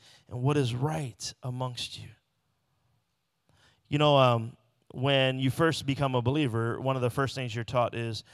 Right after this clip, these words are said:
that you shouldn't judge. It's like one of the first things that people tell you, like, "You should not judge anybody," right? And you're just like, "I think you're judging that I judge people, but I'm not gonna talk about that." But, but this is the first thing, it's like one of the first things you learn, like, God loves you, don't judge anybody, right?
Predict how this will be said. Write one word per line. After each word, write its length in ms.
that 80
you 100
shouldn't 340
judge. 540
It's 100
like 160
one 160
of 20
the 80
first 260
things 180
that 100
people 200
tell 160
you, 100
like, 120
"You 160
should 180
not 180
judge 280
anybody," 500
right? 280
And 60
you're 80
just 100
like, 220
"I 120
think 140
you're 100
judging 480
that 100
I 100
judge 400
people, 260
but 120
I'm 100
not 160
gonna 120
talk 280
about 240
that." 200
But, 180
but 180
this 120
is 40
the 60
first 200
thing, 340
it's 200
like 100
one 140
of 40
the 80
first 380
things 220
you 80
learn, 220
like, 120
God 240
loves 340
you, 320
don't 260
judge 180
anybody, 380
right? 280